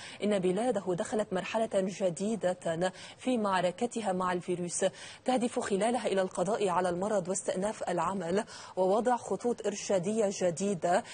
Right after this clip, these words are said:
للسلوك الاجتماعي لمنع أي انتشار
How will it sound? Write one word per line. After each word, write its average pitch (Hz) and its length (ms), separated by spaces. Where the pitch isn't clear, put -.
للسلوك 214 440
الاجتماعي 196 880
لمنع 202 340
أي 202 340
انتشار 190 800